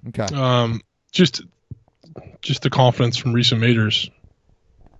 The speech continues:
Speaker 2: I mean, he even
Speaker 1: Yeah.
Speaker 2: talked about it when the, when the, the interviewer tried to talk him into saying he had a bad week. He's like, "What are you talking about? <laughs> I had a great week."
Speaker 1: Yeah. <laughs>
Speaker 2: He's like, "What are you talking about?
Speaker 1: <laughs>
Speaker 2: I,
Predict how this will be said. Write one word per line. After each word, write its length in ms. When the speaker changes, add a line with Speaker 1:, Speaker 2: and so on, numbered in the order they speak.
Speaker 2:
I 60
mean, 140
he 60
even 140
Speaker 1:
Yeah. 60
Speaker 2:
talked 220
about 220
it 120
when 80
the, 180
when 120
the, 80
the 200
interviewer 380
tried 180
to 60
talk 260
him 60
into 160
saying 280
he 60
had 120
a 40
bad 240
week. 140
He's 200
like, 260
"What 80
are 20
you 60
talking 300
about? 240
<laughs> 0
I 40
had 180
a 40
great 460
week." 400
Speaker 1:
Yeah. 140
<laughs> 120
Speaker 2:
He's 220
like, 280
"What 240
are 40
you 120
talking 400
about? 220
Speaker 1:
<laughs> 280
Speaker 2:
I, 120